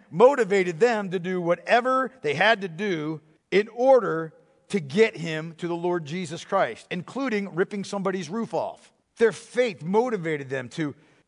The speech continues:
and moved them to action in a big way. But I wanna, I wanna just stop there for a moment, and I want us to ask ourselves a question.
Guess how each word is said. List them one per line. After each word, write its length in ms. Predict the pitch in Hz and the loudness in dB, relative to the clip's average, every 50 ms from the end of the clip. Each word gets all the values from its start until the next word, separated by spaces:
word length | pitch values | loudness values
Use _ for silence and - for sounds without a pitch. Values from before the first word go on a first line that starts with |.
| _ - | _ -6
and 300 | 151 190 202 202 196 196 | -4 -2 0 0 0 0
moved 280 | 208 233 254 254 175 | 0 0 0 -2 -2
them 180 | 160 185 165 156 | -2 -2 -2 -2
to 140 | - - - | -4 -2 0
action 480 | 196 226 254 240 - - - 185 175 | 2 2 0 0 -4 -8 -10 -8 -8
in 160 | 165 160 160 151 | -8 -8 -8 -8
a 40 | |
big 360 | 135 117 110 180 214 214 190 160 | -8 -6 -4 -2 -2 -2 -2 -2
way. 480 | 160 175 190 185 170 147 113 104 101 - | -2 0 2 2 2 0 -2 -6 -10 -8
But 100 | - 175 | -4 -2
I 40 | 175 | -2
wanna, 360 | 180 180 208 247 277 254 208 | -2 -2 -2 -4 -4 -4 -4
I 80 | - 185 | -6 -4
wanna 220 | 196 214 240 254 | -4 -4 -4 -6
just 200 | 254 277 254 - | -6 -8 -10 -10
stop 440 | - - - 240 233 233 233 - - | -12 -2 2 2 4 4 2 0 -2
there 160 | 190 190 185 | -4 -4 -4
for 280 | - - - 175 165 160 | -4 -2 -2 -2 -2 -2
a 20 | |
moment, 400 | 156 156 151 151 147 151 156 147 - | -2 -2 -4 -4 -4 -4 -6 -8 -8
and 100 | 151 151 | -8 -6
I 60 | 151 | -6
want 240 | 156 160 160 165 165 | -6 -6 -6 -8 -8
us 80 | 151 | -10
to 160 | - 170 - 156 | -12 -10 -8 -6
ask 260 | 165 170 156 - - | -6 -6 -6 -6 -8
ourselves 400 | 156 143 - - 147 143 127 117 | -10 -8 -8 -8 -10 -8 -10 -12
a 40 | 127 | -16
question. 560 | - _ - 175 160 - - _ - 80 | -20 _ -18 -18 -18 -20 -20 _ -20 -20